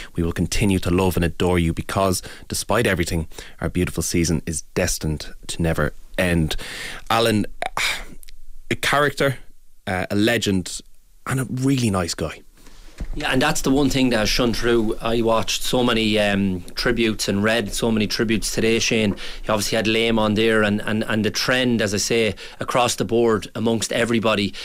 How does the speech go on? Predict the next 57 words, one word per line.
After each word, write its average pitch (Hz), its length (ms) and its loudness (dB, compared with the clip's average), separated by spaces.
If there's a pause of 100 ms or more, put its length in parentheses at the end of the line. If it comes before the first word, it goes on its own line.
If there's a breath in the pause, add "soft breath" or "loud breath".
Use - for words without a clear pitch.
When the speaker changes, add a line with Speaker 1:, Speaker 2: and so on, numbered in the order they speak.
(180 loud breath)
Speaker 2:
And 139 120 2
I 165 160 4
probably 143 340 0
would 135 140 4
have 113 100 0
looked 131 220 -2
at 117 100 0
him 113 60 0
more 117 360 2
as 104 280 -2
Gianluca 113 640 0 (200)
the 104 80 -6
footballer, 143 540 2 (260 loud breath)
as 113 140 -2
we 127 120 2
all 131 180 4
did, 123 260 0 (240 loud breath)
but 110 140 0
from 117 160 0
hearing 135 320 4
all 123 140 4
the 107 80 -2
tributes 117 480 0
today 117 200 2
and 107 160 -2
getting 113 200 0
a 107 40 2
bit 127 200 0
more 120 240 4
of 95 100 0
insight 113 420 2
into 104 400 0 (140 loud breath)
Gianluca 113 460 2
the 107 80 -2
person, 117 500 0 (220 loud breath)
that's 120 240 -2
the 117 80 0
one 117 160 2
thing 107 180 0
that 98 120 0
has 95 100 0
shone 104 240 0
through. 104 200 2
As 95 120 -2
I - 20 -2
say, 107 240 0
I 101 100 2
listened 104 340 0
to 104 120 0
Graham 107 220 0
Souness 107 400 0
this - 160 -4
morning, 104 240 2
broke 107 240 0
down 107 180 2
in 104 80 0
tears, 104 420 0